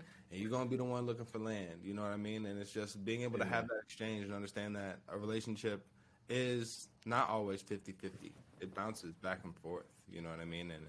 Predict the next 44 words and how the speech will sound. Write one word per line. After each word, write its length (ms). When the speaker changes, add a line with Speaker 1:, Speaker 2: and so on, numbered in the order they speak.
Speaker 1:
and 300
I 80
hope 240
that 280
people 280
out 180
there 220
are 260
inspired 580
by 140
the 100
people 300
that 160
they 100
surround 380
themselves 380
with, 160
'cause 160
you 160
only 260
get 180
as 80
far 300
as 120
the 60
people 360
that 180
you 80
hang 200
out 160
with 200
for 80
no 160
reason. 420
Speaker 2:
That's 180
a 40
fact. 480
That's 180
a 40
fact. 300
And 80
I, 100
and 120
I 180